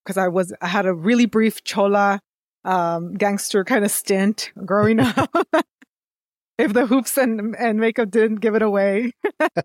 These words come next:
You know, I had a really brief stint with being in, in a gang, but a lot of that I talk about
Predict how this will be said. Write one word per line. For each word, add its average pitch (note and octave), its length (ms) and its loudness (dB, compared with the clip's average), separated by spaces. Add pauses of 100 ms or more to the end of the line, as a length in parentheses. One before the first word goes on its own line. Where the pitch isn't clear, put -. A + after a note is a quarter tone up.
(160)
You D4 120 2
know, C#4 100 4
I B3+ 200 2
had D4 200 0
a D4+ 60 2
really C4 320 0
brief A#3 260 -4
stint E4+ 560 -2
with G3+ 240 0 (260)
being A3 280 0
in, G#3+ 160 -2 (100)
in F#3+ 140 -2
a G3 60 -2
gang, B3 340 2
but A3+ 120 2
a A#3 60 2
lot A3+ 200 2
of C#4 100 0
that C4+ 100 4
I A3 80 2
talk A#3+ 240 -2
about A3 260 0